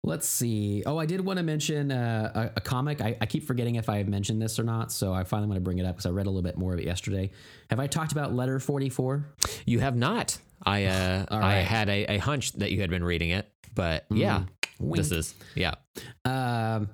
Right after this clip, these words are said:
Speaker 1: yeah, so Letter forty-four. I don't even remember how I found this now. I can't
Speaker 2: I was
Speaker 1: remember
Speaker 2: gonna
Speaker 1: if it
Speaker 2: ask
Speaker 1: was
Speaker 2: you. I was like, "Who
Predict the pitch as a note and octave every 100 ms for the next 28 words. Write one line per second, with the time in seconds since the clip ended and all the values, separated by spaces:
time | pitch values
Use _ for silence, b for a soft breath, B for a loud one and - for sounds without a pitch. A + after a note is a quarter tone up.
0 | - A3+ D3 - D#3+ C#3+ C3+ C3 B2+ E3
1 | F3+ F3 D#3+ E3 D3+ B2+ F#3+ A3 F#3 F3
2 | E3+ D#3+ B2+ - D3 F3 E3 F3+ F3+ F3+
3 | F3 - - A#2 F3+ G3+ G3 C3 - -
4 | - - C3 G#2 A2 B2 A#2 -